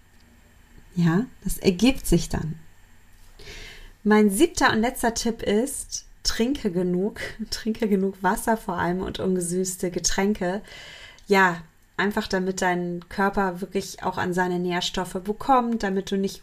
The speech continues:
unnötig Heißhunger hast, weil du in Wahrheit Durst hast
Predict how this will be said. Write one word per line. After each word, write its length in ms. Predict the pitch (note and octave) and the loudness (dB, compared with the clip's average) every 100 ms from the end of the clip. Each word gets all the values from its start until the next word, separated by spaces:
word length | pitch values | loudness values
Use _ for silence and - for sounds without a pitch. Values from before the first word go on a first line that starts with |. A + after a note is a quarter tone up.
| - | 0
unnötig 600 | A3 A3 G#3+ G#3 G3+ - | 2 4 4 2 -2 -2
Heißhunger 400 | G3+ G#3 G3 F#3 | -2 -2 -2 -4
hast, 160 | F#3 | -4
weil 100 | F#3 | -6
du 60 | F3+ | -4
in 120 | F3+ | -4
Wahrheit 300 | F3 F3 E3+ E3 | -4 -4 -6 -6
Durst 360 | F#3+ A3+ A3+ G3+ | -2 -2 -2 0
hast 360 | F#3 F#3 - | 0 -2 -10